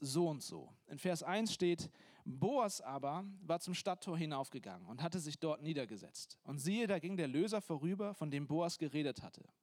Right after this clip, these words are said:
Da sprach er, ‚Komm, setz dich her, du so und so.‘ Und er kam herbei und setzte sich.“ Es gibt diese Geschichte von Muhammad Ali, dem größten Boxer aller Zeiten. Ihr könnt, wir können darüber diskutieren, ob er das ist, aber er ist es. Und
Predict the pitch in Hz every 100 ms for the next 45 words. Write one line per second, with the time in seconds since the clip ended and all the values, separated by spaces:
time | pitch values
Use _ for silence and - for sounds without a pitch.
0 | _ - 165 165 180 185 165 156 _ _
1 | _ - 311 220 220 - 202 269 - -
2 | - 151 131 139 123 113 110 92 - _
3 | _ - _ 143 143 - 214 196 175 160
4 | 165 165 151 151 135 - - 98 90 -
5 | - _ _ _ _ _ - - _ _
6 | - - - 262 226 196 175 - 247 190
7 | 170 175 160 170 185 160 156 151 165 135
8 | 127 - 160 160 - 139 135 - 120 110
9 | 151 147 135 120 123 151 120 - 165 156
10 | 127 113 120 - 156 135 127 127 170 139
11 | 110 120 185 208 - - - - - _
12 | - 151 160 -